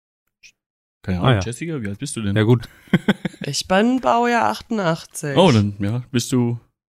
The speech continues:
Speaker 1: auf jeden
Speaker 2: Ja,
Speaker 1: Fall
Speaker 2: dann bist
Speaker 1: der
Speaker 2: du der Jüngste, Peter.
Speaker 1: Ich bin der Jüngste, ja. Neunzig.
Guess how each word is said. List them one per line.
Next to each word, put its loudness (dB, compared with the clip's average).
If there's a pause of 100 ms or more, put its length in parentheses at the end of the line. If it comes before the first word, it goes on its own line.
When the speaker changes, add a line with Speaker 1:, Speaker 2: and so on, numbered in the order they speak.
(640)
Speaker 1:
auf -8
jeden 4
Speaker 2:
Ja, 4
Speaker 1:
Fall 4
Speaker 2:
dann 0
bist -6
Speaker 1:
der -6
Speaker 2:
du 2
der 2
Jüngste, 0
Peter. -6
Speaker 1:
Ich -6
bin 0
der 4
Jüngste, 0
ja. -6 (220)
Neunzig. -2